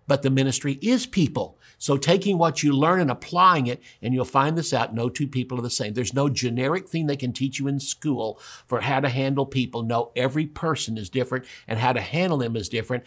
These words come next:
That's why you need to work with them. The best way to learn how to work with people is work with people. A father is someone that stands close to you, and you learn by observing their life and doing as they do, imitating them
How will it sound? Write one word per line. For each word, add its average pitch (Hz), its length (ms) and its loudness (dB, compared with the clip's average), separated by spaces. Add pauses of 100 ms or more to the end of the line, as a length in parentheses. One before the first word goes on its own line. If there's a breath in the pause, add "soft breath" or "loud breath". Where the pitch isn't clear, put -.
(180 loud breath)
That's 123 220 -2
why 127 120 2
you 120 120 0
need 123 160 0
to 123 60 -2
work 139 300 0
with 117 120 -2
them. 104 160 -6
The 113 100 -6
best 185 420 -2
way 190 140 0
to 180 80 2
learn 120 320 0 (300 loud breath)
how 123 120 -2
to 113 80 -2
work 127 280 0
with 160 140 -4
people 104 440 -4 (220 soft breath)
is 110 200 -4
work 104 320 -6 (160)
with - 180 -4
people. 98 420 -6 (300 soft breath)
A 135 60 0
father 208 340 4
is 160 140 4
someone 175 320 4
that 147 80 -4
stands 143 380 0
close 160 360 4
to 135 100 -2
you, 110 220 -2
and 123 120 2
you 131 140 6
learn 170 280 6
by 131 120 4
observing 127 520 2
their 120 140 2
life 135 340 2
and 117 160 -2
doing 135 240 2
as 104 140 -4
they 131 200 2
do, 113 240 -4
imitating 165 560 2
them 104 240 -2